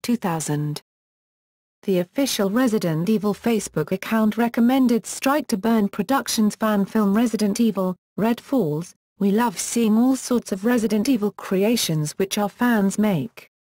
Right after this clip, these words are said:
This fifty-minute fan film is one of the most impressive."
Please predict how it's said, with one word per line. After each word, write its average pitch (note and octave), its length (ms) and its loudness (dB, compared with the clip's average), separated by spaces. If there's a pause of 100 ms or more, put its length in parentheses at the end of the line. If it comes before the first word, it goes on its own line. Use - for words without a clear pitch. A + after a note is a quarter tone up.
This C4 180 -2
fifty-minute A#3 760 0
fan A3+ 300 2
film G#3 280 2
is F3+ 140 -4
one G#3 160 2
of G3 100 -2
the G#3 220 2
most G#3+ 220 0
impressive." F3+ 680 -4